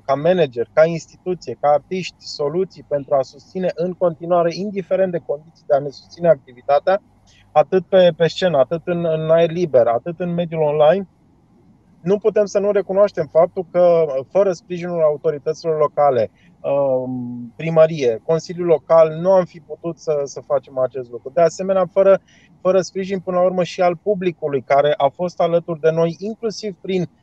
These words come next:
donații, inclusiv prin sponsorizări, pentru atât cât s-a putut,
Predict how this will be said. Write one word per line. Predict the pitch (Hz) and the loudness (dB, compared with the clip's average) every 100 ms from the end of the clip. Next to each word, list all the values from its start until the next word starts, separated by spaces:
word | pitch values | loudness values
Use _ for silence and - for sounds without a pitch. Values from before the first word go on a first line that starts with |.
| _ - | _ 0
donații, | 175 175 170 127 _ 113 151 | 2 6 4 4 _ -16 -14
inclusiv | 180 208 208 - 175 | -6 -6 -6 -10 -12
prin | - 180 | -8 -8
sponsorizări, | 170 175 170 170 160 139 165 147 - | -4 -2 -2 -4 -6 0 4 4 2
pentru | - 175 170 175 | 0 2 0 0
atât | 170 - 226 | 0 0 -4
cât | - 202 | -6 -2
s-a | 196 | 0
putut, | 185 185 - 202 | 0 -4 0 -2